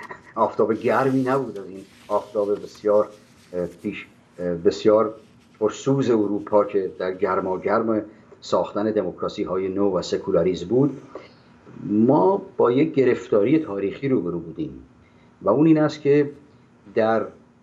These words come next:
بنای این دولت ملت منافع ملی گاه با منافع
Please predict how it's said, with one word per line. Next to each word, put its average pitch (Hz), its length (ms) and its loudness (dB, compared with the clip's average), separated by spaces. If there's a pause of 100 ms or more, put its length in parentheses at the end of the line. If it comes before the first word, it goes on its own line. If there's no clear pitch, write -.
(680)
بنای 147 560 2
این 143 240 -6
دولت 101 440 -6
ملت 107 680 -4 (400)
منافع 117 840 0
ملی 120 640 0
گاه 139 400 4
با 113 120 -4
منافع 104 880 0